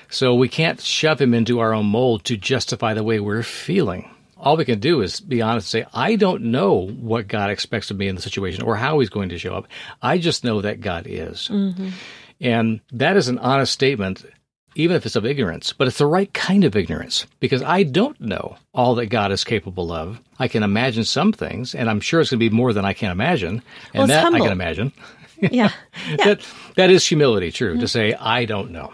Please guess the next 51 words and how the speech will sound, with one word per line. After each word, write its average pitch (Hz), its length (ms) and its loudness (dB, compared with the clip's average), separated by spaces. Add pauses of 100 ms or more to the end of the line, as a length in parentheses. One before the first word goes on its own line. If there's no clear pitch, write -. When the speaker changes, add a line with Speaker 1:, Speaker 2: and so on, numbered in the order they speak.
Speaker 2:
Mm-hmm. 240 300 0 (500)
Mm-hmm. 208 200 -8
Speaker 1:
And 107 380 0
the 135 220 -2
most 139 240 2
humble 127 240 2
people 156 500 0 (220)
are 131 140 0
some 156 180 2
of 143 80 4
the 117 60 0
most 117 200 -2
knowledgeable. 98 560 -4 (280)
Speaker 2:
Yeah. 190 260 -6 (100)
Speaker 1:
Especially 135 440 -2
those 113 180 2
who 117 140 2
are 107 100 2
in, 101 140 0
like, 98 260 -4 (220)
really 117 560 0
out 123 320 -4
there 104 180 0
sciences 98 800 -2
and - 200 -8
arts 104 340 -4
and 92 100 -12
things, 92 260 -6
that 98 160 -6
when 120 220 -2
they've 107 120 0
approached - 840 -2
greatness 110 640 0
in 110 80 0
what 110 160 -2
they 107 120 2
do 90 340 -2
and 101 220 0
the, 147 140 -2
the 151 220 -2
depth 135 320 -2
of 98 120 -4
knowledge 113 340 0
that 110 100 -2
most 104 180 -2
people 107 320 -2
in 127 60 -4
the 110 80 0
world 101 260 -2
don't 92 240 -6
have, 85 400 -6